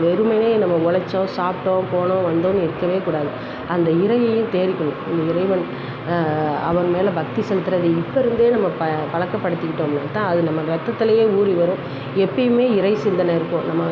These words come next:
இந்த உலகத்தை விட்டு போகும்போதுமே இறை சிந்தனை மனசுல இருக்கும். அறுபது வயசுக்கு மேல நம்ம பார்த்தோம், சாகும்போது "சங்கரா, சங்கரான்னா வருமா?" அப்படின்னு சொல்லுவாங்க பாருங்க. அதும்போது வய-, அறுபது வயசுக்கு மேல நம்ம பக்தி பண்ணுவோம், அப்ப பண்ணிக்கலாம், அப்ப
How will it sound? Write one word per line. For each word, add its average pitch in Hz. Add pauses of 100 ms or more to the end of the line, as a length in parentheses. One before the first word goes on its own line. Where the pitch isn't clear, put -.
இந்த 160
உலகத்தை 214
விட்டு 185 (100)
போகும்போதுமே 208
இறை 180
சிந்தனை 185
மனசுல 170
இருக்கும். - (160)
அறுபது 208
வயசுக்கு 233
மேல 208
நம்ம 185 (120)
பார்த்தோம், 170
சாகும்போது 202
"சங்கரா, 185
சங்கரான்னா 180
வருமா?" 185
அப்படின்னு 170
சொல்லுவாங்க 160
பாருங்க. 147 (380)
அதும்போது 190
வய-, 180
அறுபது 190
வயசுக்கு 233
மேல 208
நம்ம 180
பக்தி 170
பண்ணுவோம், 170
அப்ப 175
பண்ணிக்கலாம், 180
அப்ப 165